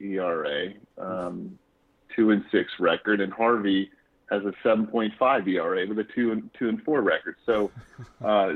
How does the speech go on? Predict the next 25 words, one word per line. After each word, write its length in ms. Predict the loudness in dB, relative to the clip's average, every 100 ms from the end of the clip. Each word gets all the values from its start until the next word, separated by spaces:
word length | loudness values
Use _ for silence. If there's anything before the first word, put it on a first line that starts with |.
| -4
it's 220 | -4 0
actually 460 | 0 0 -2 -2 0
been, 680 | 2 2 4 2 -2 -4 -8 _ _ _ _ _ _ _
it's 200 | -12 -2
actually 420 | 0 0 0 -2
been 160 | 0 0
a 60 | 2
good 240 | 0 -2
thing. 240 | -6 -6 -2
They've, 340 | -2 -2 -4
they've 220 | -2 -2
gotten 340 | 0 0 0 -6
some 120 | -8 -4
younger 300 | -2 0 0
guys 360 | 0 0 0 -2
in 140 | -2
there 180 | 0 0
that's 240 | -2 -4 -2
gotten, 420 | -2 -2 -10 -16 -20 -20 -12
been 100 | -6
able 220 | -4 -4
to 100 | -6 -8 0
pitch 260 | 0 0 -6
and, 180 | -10 -12 -8
and 300 | -6 -6